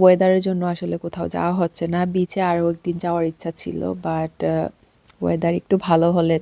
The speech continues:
maybe যাওয়া হবে। তো এখানে আমি আমার জন্য এই টি-শার্টের সেটটা দেখছিলাম বাসায় পরার জন্য। তো এটার সাথে আবার ম্যাচিং করে পাজামাও।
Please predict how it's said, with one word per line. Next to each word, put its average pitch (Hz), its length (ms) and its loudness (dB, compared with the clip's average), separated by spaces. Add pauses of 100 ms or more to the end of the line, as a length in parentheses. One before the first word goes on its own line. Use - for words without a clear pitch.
maybe 165 220 -2
যাওয়া 165 260 2
হবে। 170 320 0 (720)
তো - 60 4
এখানে 202 420 4
আমি 170 560 -2
আমার 165 360 -2
জন্য 170 500 -4
এই 170 560 -2 (120)
টি-শার্টের 185 460 -2
সেটটা 170 440 -2
দেখছিলাম 170 600 0
বাসায় 165 320 -2
পরার 170 340 -2
জন্য। 165 400 -2 (580)
তো 160 260 2
এটার 165 220 -2
সাথে 170 360 -4
আবার 165 460 0 (340)
ম্যাচিং 170 340 2
করে 170 260 4
পাজামাও। 165 680 -2